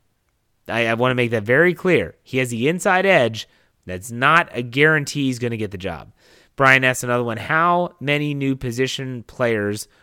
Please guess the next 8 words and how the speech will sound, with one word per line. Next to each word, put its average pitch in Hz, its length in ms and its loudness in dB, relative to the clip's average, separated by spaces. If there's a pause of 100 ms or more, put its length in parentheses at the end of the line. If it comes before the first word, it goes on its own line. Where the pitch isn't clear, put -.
(220)
will 143 480 2
the 113 140 -8
Steelers 139 480 -2
have 117 260 -4
on 120 120 -6
the 117 80 -4
offensive 107 480 -6
line?" 113 360 -2